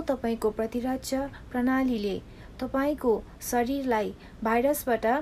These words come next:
खोपको समयमा बचाउने प्रयासको कारण हुन्छ। जसलाई एलर्जी छ वा जसले नियमित रूपमा केही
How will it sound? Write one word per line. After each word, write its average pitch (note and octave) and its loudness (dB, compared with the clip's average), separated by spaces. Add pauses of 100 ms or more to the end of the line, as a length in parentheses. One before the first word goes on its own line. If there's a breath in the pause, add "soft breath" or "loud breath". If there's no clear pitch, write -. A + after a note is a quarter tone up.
(320)
खोपको C4+ 2
समयमा G#3+ -2 (380 loud breath)
बचाउने C#4+ 0 (220)
प्रयासको A#3 2
कारण F#3+ -2
हुन्छ। F#3 -4 (800 loud breath)
जसलाई G#3+ 2 (240 loud breath)
एलर्जी C4+ 4
छ G#3+ -2 (460)
वा A3 4 (320)
जसले D4 4
नियमित D#4 2
रूपमा A3 0 (100)
केही A#3 2